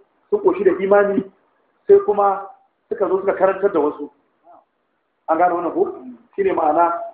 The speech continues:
su sun sha wannan ruwa, suka shayar, sannan suka yi shuka kuma. An gane? Sun, sun amfana, sun amfanar, har sun gina kuma,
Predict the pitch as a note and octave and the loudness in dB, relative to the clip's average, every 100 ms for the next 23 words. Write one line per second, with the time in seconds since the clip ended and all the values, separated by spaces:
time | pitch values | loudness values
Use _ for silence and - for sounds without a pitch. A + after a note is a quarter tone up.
0 | _ G3+ G3+ G3+ G3 G#3 G3+ D#3+ D#3+ E3 | _ -2 2 0 4 4 4 0 -2 0
1 | D#3+ D#3 - - _ _ _ _ - A#3 | 2 0 -2 -16 _ _ _ _ -8 -4
2 | F3 - F3+ F3+ F3 - - - - _ | -2 2 2 2 0 -6 -18 -20 -20 _
3 | _ - C4+ - G3+ - G#3 F3+ - - | _ -2 0 4 2 2 -4 -4 -4 -4
4 | - - - _ D4 B3+ _ _ _ _ | -10 -12 -20 _ -20 _ _ _ _ _
5 | _ _ _ _ _ - D#3+ F3+ G#3+ - | _ _ _ _ _ -10 -4 0 -2 -4
6 | - C#4 - - _ _ G#3+ G#3 - - | -12 -12 -12 -16 _ _ 0 0 -4 -2
7 | G#3+ F3 - F3 F3 C#3+ - G3 F#3+ F#3 | 0 0 2 2 2 -2 -6 -4 -4 -2
8 | F#3+ F#3+ F3+ - - _ _ - G#3 G3+ | 0 0 -2 -4 -16 _ _ -6 -4 -2
9 | A3 G3 G#3+ F3 E3 | -2 0 0 2 0